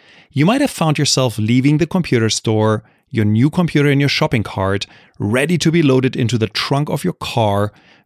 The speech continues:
being approached by a nicely dressed young man who introduced himself as being Scott from Intuit. Scott, that is Scott Cook, the founder and C E O of accounting software company Intuit,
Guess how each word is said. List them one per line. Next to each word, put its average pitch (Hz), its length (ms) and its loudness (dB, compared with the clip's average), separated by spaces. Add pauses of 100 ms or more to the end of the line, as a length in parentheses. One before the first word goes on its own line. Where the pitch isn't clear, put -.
(120)
being 147 260 4
approached 127 540 -2
by 107 140 0
a 101 80 0
nicely 113 420 -2
dressed 127 360 -2
young 123 220 2
man 107 300 0
who 107 160 -2
introduced 117 480 -2
himself 120 500 0
as 117 140 -2
being 107 500 0 (220)
Scott - 560 -4 (160)
from 120 240 -2
Intuit. - 480 -6 (520)
Scott, - 460 -4 (460)
that 127 160 2
is 135 240 0
Scott - 340 -2
Cook, - 360 -4 (340)
the 117 80 0
founder 156 320 2
and 151 180 0
C 131 220 2
E 127 40 4
O 123 140 2
of 113 100 -4
accounting 151 520 -2
software 135 420 0
company 117 640 -2
Intuit, - 540 -4